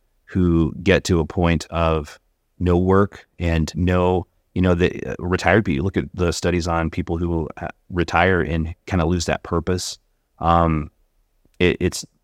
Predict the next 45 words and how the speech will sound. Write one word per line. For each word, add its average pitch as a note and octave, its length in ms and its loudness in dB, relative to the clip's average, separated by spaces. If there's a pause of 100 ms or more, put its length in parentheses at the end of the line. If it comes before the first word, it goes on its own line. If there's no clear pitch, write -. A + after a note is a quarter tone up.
(160)
it's E2+ 220 -4
damaging F2 580 0
to E2+ 160 -4
our, D#2 300 -2
our E2+ 80 -4
mentality. D#2+ 680 -2
And E2 160 -6
so E2+ 220 -2
I F2 120 -4
think D#3 240 -4
we D3+ 80 2
were F2+ 140 2
meant, F2 300 0
I F#2 60 -6
think - 320 -4 (380)
understanding, F#2 460 0
like, E2 120 -2
we G2 80 0
were F2 140 0
meant, E2+ 520 -2 (200)
I G#2 140 2
have A#2 120 0
to E2 80 -10
do E2 100 2
this, E2+ 260 -2
like, D#2+ 260 -4 (380)
get F#2+ 100 2
up F#2 100 -2
in F2+ 40 0
the F2 60 2
morning F2+ 280 2
and E2+ 100 0
go, E2 340 0
I G2 100 2
was G2+ 200 0
meant E2+ 280 0
to, E2+ 400 -4
to F2+ 100 -6
go E2+ 160 0
out F2 180 4
and D#2+ 140 -2
hunt F#2 380 -2
and C#2+ 200 -6 (420)
gather F#2 480 4
and, D2+ 260 0